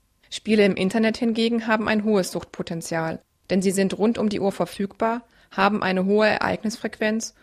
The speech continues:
und die Spieler können anonym bleiben. „Wer spielt, kann auch krank werden“, sagt Buchner. „Es kann jeden treffen, unabhängig von Geschlecht, Alter, Herkunft oder Einkommen.“ Dennoch sind manchen Forschern zufolge ledige, junge Männer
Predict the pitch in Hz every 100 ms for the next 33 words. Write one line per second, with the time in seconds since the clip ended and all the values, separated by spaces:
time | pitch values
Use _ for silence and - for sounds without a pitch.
0 | - - 196 196 - 202 220 233 220 208
1 | 190 220 214 175 160 151 156 165 - _
2 | _ _ _ _ _ _ - 180 175 208
3 | 240 - 277 254 - - 190 190 170 160
4 | 156 160 165 - 156 - 156 156 _ _
5 | - - - 220 220 208 170 - 165 -
6 | 165 - _ _ _ - 208 226 226 233
7 | 233 - 196 180 175 214 247 - - -
8 | 196 208 226 214 - 175 - 202 - 247
9 | - 170 160 - 156 156 - _ _ _
10 | _ _ _ - 196 214 233 - 214 196
11 | 214 - 220 180 185 226 214 220 - 214
12 | 214 208 190 196 220 226 240 - 214 247
13 | 214 196 208 220